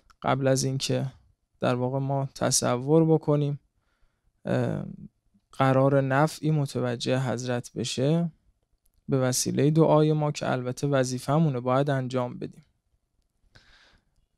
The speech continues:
در اونجا یک روایتی رو ذکر می‌کنه مرحوم فقیه احمد آبادی. مضمونش رو خدمتتون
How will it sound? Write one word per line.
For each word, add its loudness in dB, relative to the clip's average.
در 8
اونجا 8
یک 6
روایتی 6
رو 6
ذکر 0
می‌کنه -2
مرحوم 4
فقیه 2
احمد -2
آبادی. -2
مضمونش 2
رو -2
خدمتتون -2